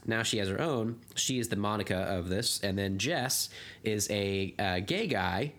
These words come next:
on the show, and they both love boys. So it's about, uh, it's basically a dating show where they're trying to, uh,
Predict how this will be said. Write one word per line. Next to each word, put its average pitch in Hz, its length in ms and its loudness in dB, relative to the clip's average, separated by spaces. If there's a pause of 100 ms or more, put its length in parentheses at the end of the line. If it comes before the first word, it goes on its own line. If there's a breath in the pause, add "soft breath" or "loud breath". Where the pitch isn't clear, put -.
(120)
on 98 140 2
the 98 80 0
show, 98 360 0
and 101 100 0
they 95 80 2
both 101 260 -2
love 113 200 -2
boys. 110 460 -2 (340 loud breath)
So 120 300 2
it's 113 140 0
about, 147 500 0
uh, 107 160 2
it's 107 80 0
basically 180 360 0
a 104 40 0
dating 127 400 0
show 123 440 2
where 120 120 2
they're 113 120 2
trying 113 380 2
to, 98 600 2
uh, 90 440 0